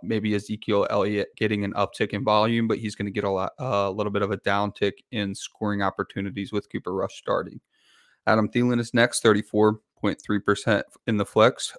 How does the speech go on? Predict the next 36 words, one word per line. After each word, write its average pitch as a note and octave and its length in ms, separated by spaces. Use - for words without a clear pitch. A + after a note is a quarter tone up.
eleven A2 340
percent - 380
captain A#2+ 340
for G#2+ 140
forty-five G#2+ 520
point G#2+ 200
three A2+ 140
percent G#2+ 340
total. A2+ 280
He's B2 140
actually A#2+ 240
being A2 200
projected A2 440
eleven G#2+ 460
percent A2+ 440
uh, D3+ 200
captain A2 380
ownership. G#2+ 560
Um, G#2+ 280
so A#2 200
another G#2+ 300
fine D3+ 320
play. A2 380
Um, G#2 280
not G#2+ 220
terrible, G#2+ 560
not G#2+ 240
great. G#2+ 420
Uh, A2 260
t-, - 180
tough A#2+ 240
to C3 100
get A2+ 160
leverage A2 340
with A2+ 180
him. A2 160